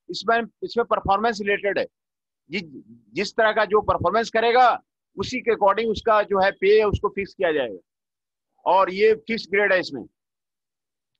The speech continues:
कंडीशन सेपरेटली नेगोशिएटेड है, इसमें हार्मोनियस है। लेबर मैनेजमेंट कलेक्टिव बार्गेनिंग है, ये आपको इसमें इंडिविजुअल कॉन्ट्रैक्ट है। Thrust of relation with the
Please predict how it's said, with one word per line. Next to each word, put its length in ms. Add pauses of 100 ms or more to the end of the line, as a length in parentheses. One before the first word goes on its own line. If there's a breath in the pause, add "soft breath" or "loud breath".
(640)
कंडीशन 600
सेपरेटली 600
नेगोशिएटेड 640
है, 200 (240)
इसमें 280
हार्मोनियस 580
है। 160 (560)
लेबर 300
मैनेजमेंट 420
कलेक्टिव 380
बार्गेनिंग 520
है, 260 (200)
ये 120
आपको 440
इसमें 320
इंडिविजुअल 480
कॉन्ट्रैक्ट 500
है। 140 (1500)
Thrust 320
of 60
relation 420
with 300
the 320